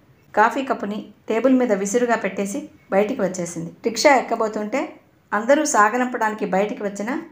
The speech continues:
ప్రతిమ రాకపోవడం గమనించి, "వదిన గారితో చెప్పొస్తాను," అంటూ ఆమె గదిలోకి వెళ్ళి, "సారీ ప్రతిమ, ఇందాక కోపంలో ఏదో అనేశాను. నీకిచ్చిన మాట నిలబెట్టుకోవడానికే ప్రయత్నిస్తున్నాను. నా మాట మీద నమ్మకం ఉంచు,"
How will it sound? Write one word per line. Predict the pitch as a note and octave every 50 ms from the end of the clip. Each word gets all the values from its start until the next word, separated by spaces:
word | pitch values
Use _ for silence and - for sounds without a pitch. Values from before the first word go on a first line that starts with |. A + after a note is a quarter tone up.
| _ _ _ _ _ -
ప్రతిమ | G3+ G3+ G#3 - C4+ C#4
రాకపోవడం | B3+ G#3 G3 G3+ G#3 G3+ - B3+ A#3 A3+ A3 G#3 G3+ G3
గమనించి, | G3 G3+ G3+ G3 G3 G3+ G3+ G3+ - - - _ _ _ _ _ _ -
"వదిన | G3 G#3 B3+ D4 D4 C#4+
గారితో | C4+ C#4 C#4 C4+
చెప్పొస్తాను," | C4+ - G#3 G#3 - A3+ G#3 - - F#3+ F#3 F3+ F3+ - - - _ _ _ - F#3+
అంటూ | G3+ G3 A#3
ఆమె | A3+ G3+ F#3+ F#3+ F#3
గదిలోకి | F#3+ F#3+ G#3 A3+ A3+ A3 -
వెళ్ళి, | G3 F#3+ G3+ B3 D4+ D#4 - - - _ _ _ -
"సారీ | - - G3 G#3 A#3 B3+
ప్రతిమ, | B3 B3 F#3+ F3+ F#3 F3+ F3+ F3 F3 F#3 - - - _ _ _ _ _ -
ఇందాక | G#3 A#3 B3 C#4 C4+ C#4 B3
కోపంలో | - - - G3+ G#3+ A3+ B3 C4+ C4+ C4+ B3+
ఏదో | G#3+ G3 F#3+ G3
అనేశాను. | F#3 F3+ F#3 G3 G3 F#3+ F#3+ F3 E3+ E3+ E3 - _ _ _ _ _ _ - -
నీకిచ్చిన | G#3 G#3+ G#3+ - G#3+ - C#4+ C4
మాట | C4 A#3+ G#3+ G#3 G#3+
నిలబెట్టుకోవడానికే | A#3+ G#3+ G3 F#3+ G#3 G3+ A3 G#3 - - G#3 G3 F#3 F#3 F#3 F#3 F#3 A#3+ C4+ B3+ - - _ _ -
ప్రయత్నిస్తున్నాను. | F3+ G3 G#3+ G#3 - A3 G3 - - E3+ E3+ E3 E3 E3+ E3 - _ _ _ _ _ _ _ _ _ _ - -
నా | G3+ G#3
మాట | G3+ G3+ G#3 G3+ - C#4
మీద | B3+ C4+ C4 A#3+ A#3
నమ్మకం | G#3 G3 F#3+ G3+ A3+ G3+ B3 A3 G3+
ఉంచు," | F#3 F#3 F#3 G3 F#3+